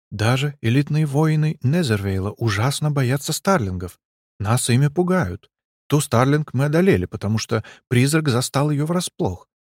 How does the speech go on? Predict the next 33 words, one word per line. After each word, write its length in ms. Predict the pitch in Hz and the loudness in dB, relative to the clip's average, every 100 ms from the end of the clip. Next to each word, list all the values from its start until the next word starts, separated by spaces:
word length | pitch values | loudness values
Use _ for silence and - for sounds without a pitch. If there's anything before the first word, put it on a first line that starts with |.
| _ | _
Но 140 | 113 113 | 2 2
у 60 | |
Зандера 560 | 104 110 147 156 95 92 - - | 4 4 4 2 -2 -8 -16 -2
на 140 | 113 | -2
десятилетие 720 | 120 117 131 131 170 180 104 | 0 -2 -2 2 2 2 -2
больше 340 | 101 135 139 175 | 0 2 0 -2
опыта. 480 | 175 - 95 - 87 _ _ _ | -2 -4 -6 -12 -18 _ _ _
Он 320 | 101 101 107 | -6 -2 0
лучше 340 | 120 - - | 0 -2 -4
неё. 340 | 98 92 92 85 _ _ _ | -4 -4 -4 -8 _ _ _
Он 160 | 120 117 | 0 4
был 120 | 123 | 4
вылеплен 520 | 98 156 170 117 107 | 6 4 4 2 0
по 180 | - 107 - | 2 -2 2
образу 460 | 127 151 135 117 | 0 2 -2 0
и 20 | 113 | -2
подобию 480 | 107 98 117 147 | -2 0 0 0
своего 460 | 139 - 117 107 120 | -2 -2 -2 0 0
отца». 420 | 147 - 175 107 - _ _ _ _ | -2 -2 -4 -4 -10 _ _ _ _
Она 300 | 113 107 117 | -2 2 2
вздрогнула. 720 | 117 127 175 107 92 87 85 - _ | 2 4 4 4 0 -6 -10 -14 _
«Членов 480 | - 104 113 135 - | -4 0 2 0 -2
этой 180 | 123 135 | -4 -4
семьи 400 | - 120 117 131 | -2 -2 -2 -2
едва 260 | 113 113 170 | 0 2 2
ли 80 | |
можно 260 | 165 117 104 | 2 0 0
назвать 380 | 104 107 110 101 | -2 -2 -2 -2
людьми, 300 | 123 143 107 | -2 0 -2
Конор. 400 | - 139 101 - _ _ | 0 -2 -2 -8 _ _
Они 220 | 107 110 | -4 -4
практически 640 | 113 113 - - 135 - | -4 -6 -6 -6 -6 -6
боги». 480 | 139 175 180 92 90 | -2 0 0 -4 -12